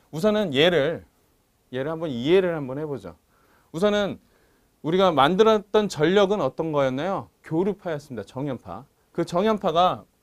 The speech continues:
시간에 따라서 변하면 뭐가 생기냐면 인덕턴스도 생기고 캐패시턴스도 생긴다. 그리고 또 거기 회로에 저항도 생겼다. 우리가 교류를 사용해서 어쩔 수 없이 부하에 걸리는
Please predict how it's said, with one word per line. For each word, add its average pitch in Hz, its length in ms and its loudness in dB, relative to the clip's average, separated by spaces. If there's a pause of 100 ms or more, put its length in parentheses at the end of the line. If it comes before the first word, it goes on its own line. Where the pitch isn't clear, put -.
(480)
시간에 247 540 -4
따라서 202 360 -4
변하면 135 600 -6
뭐가 135 300 0
생기냐면 165 640 -8 (300)
인덕턴스도 165 680 -8
생기고 147 500 -10 (220)
캐패시턴스도 196 760 -10
생긴다. 151 560 -10 (320)
그리고 147 260 -6
또 151 80 -10
거기 120 280 -6
회로에 156 480 -4
저항도 151 580 -8
생겼다. 175 640 -8 (840)
우리가 135 200 -4
교류를 147 380 -2
사용해서 127 380 -6
어쩔 156 220 -4
수 151 140 -6
없이 165 380 -8 (260)
부하에 143 560 -2 (260)
걸리는 113 460 -6